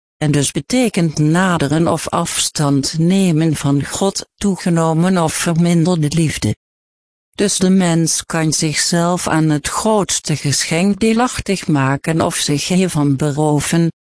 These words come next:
als zijn levenswandel overeenkomstig de wil van God is of hem volledig tegenstreeft. De mens vindt de vervulling van zijn verlangen op aarde in de goddelijke liefde,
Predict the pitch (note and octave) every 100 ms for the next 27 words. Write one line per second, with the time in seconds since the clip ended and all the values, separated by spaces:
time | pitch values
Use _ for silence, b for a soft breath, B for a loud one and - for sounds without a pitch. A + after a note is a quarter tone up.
0 | _ - E3+ - F#3 E3 D#3+ E3+ G3+ F#3
1 | D#3 - E3+ - D#3 F3 F3+ E3 D#3+ -
2 | D#3+ C3+ B2 - C#3+ C#3 - - D#3+ E3+
3 | D#3+ F#3+ F3+ - C#3 C#3 - F#3+ F#3 E3
4 | - - C#3 F3 F3 D#3+ - F3 F#3 A#3
5 | B3 G3+ - G3+ F#3+ D#3+ C#3 B2+ - -
6 | C3 A#2 - - _ _ _ _ _ _
7 | _ _ F3 F3+ F3+ E3 E3 - - -
8 | A3 A3 - - G3 F3+ - D#3 - G3
9 | F3+ E3+ C#3+ D#3+ D3+ D#3+ D#3+ D#3 D3+ -
10 | F#3+ F#3 F#3+ A#3 A#3+ A3+ F3+ - - F3
11 | D#3+ E3 F3 G3 G3 G3 A3+ A3+ F#3+ -
12 | D3 E3 G3+ F3+ E3 A3